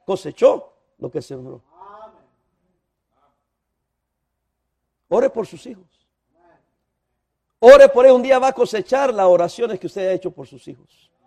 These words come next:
"Pastor, pero son rebeldes." Ore por sus hijos. Siembre la semilla. Siembre la palabra. Siembre en oración.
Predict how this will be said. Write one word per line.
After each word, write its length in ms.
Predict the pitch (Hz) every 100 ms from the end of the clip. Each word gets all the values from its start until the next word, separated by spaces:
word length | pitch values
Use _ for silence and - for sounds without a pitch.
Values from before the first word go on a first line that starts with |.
| _ _ _ _ -
"Pastor, 340 | 269 302 330
pero 160 | 330 262
son 180 | 311 311
rebeldes." 500 | 277 320 277 214 -
Ore 360 | 269 302 294 277
por 200 | 240 208
sus 180 | 208
hijos. 240 | 277 233 -
Siembre 380 | 277 311 269 240
la 100 | 214
semilla. 420 | 220 247 233 - -
Siembre 440 | - 302 320 277 247
la 120 | 208
palabra. 560 | 220 240 220 208 - -
Siembre 420 | - 311 320 269
en 80 | 240
oración. 560 | 226 208 - 240 220